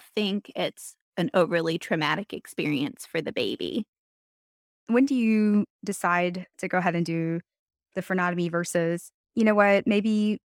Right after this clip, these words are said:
Speaker 2: you're, y'all need to see a lactation consultant or have a speech evaluation"?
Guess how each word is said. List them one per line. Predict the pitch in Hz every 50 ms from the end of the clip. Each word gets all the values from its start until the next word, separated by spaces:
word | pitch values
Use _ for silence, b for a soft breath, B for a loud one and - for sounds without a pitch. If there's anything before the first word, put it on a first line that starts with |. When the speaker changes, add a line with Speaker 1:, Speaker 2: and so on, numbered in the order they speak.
| _ _ _ _ _ _ -
Speaker 2:
you're, | 180 196 190 190 190 190 185 185 185 185 180 - _ _ _ _
y'all | - 202 185 180
need | 185 185 180 -
to | 190
see | - - 175 175 170
a | 165
lactation | 165 160 - - 208 185 - 185 170
consultant | 180 175 - 165 165 - 175 170 170 165 -
or | - 170 170 165 165 165 165
have | - 175 165 165
a | 160
speech | - - - 165 165 - 170
evaluation"? | 156 - - 160 - - - - - - - - - - - - 208 202